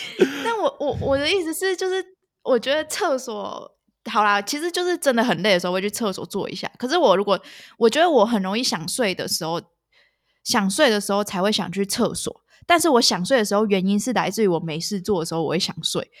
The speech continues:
如果我有事做，我就不会想睡，所以我才会就是有这样的循环。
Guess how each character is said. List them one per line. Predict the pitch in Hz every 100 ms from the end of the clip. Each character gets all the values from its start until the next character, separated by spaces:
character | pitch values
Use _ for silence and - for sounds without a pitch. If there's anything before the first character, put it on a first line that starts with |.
| - -
如 | 359
果 | 302
我 | 294
有 | 214
事 | 180 233
做， | 202 214
我 | 151
就 | 185
不 | -
会 | 147
想 | 170 - 180
睡， | - 151 - _ _ _ -
所 | 269
以 | 285
我 |
才 | 202 180
会 | 185 208 202
就 | 202
是 | 196 196 190 175 - _ _ _ _ _ _ _ -
有 | 202
这 | 175 247
样 | 220
的 | 180
循 | - 165 170
环。 | 190